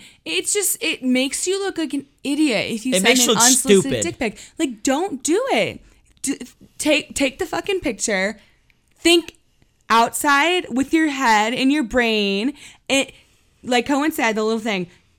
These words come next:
Speaker 1: "i-, is it sexy time? Are we s-, talking about sex?" Yes. "Is she into it?" Yes. Send. Are we talking about what you're having for dinner? Don't send the nude.
Speaker 2: Exactly. And I also think,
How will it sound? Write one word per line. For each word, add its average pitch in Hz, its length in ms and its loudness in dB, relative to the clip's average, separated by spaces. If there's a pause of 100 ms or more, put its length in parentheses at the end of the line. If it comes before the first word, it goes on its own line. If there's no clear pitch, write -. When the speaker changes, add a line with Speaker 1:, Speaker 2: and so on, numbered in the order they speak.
(240)
Speaker 1:
"i-, - 280 -4
is 226 300 0
it 233 320 -2
sexy 277 440 -4
time? 165 320 -6
Are 190 60 -2
we 202 80 -2
s-, - 200 -8
talking 226 280 -4
about 233 180 -2
sex?" - 340 -6 (200)
Yes. 185 400 -6 (240)
"Is 208 140 -4
she 262 160 -2
into 285 200 -2
it?" - 180 -6
Yes. 156 440 -6
Send. 143 420 -6 (440)
Are 208 160 -4
we 220 160 -4
talking 208 460 -4
about 233 420 -4 (380)
what 247 260 0
you're 285 100 0
having 277 280 -2
for 320 80 -4
dinner? 247 520 -2 (340)
Don't 175 220 -6
send 156 240 -10
the 175 60 -6
nude. 214 380 -10 (340)
Speaker 2:
Exactly. 156 640 -4 (340)
And 240 100 6
I 233 100 2
also 254 380 2
think, 254 320 0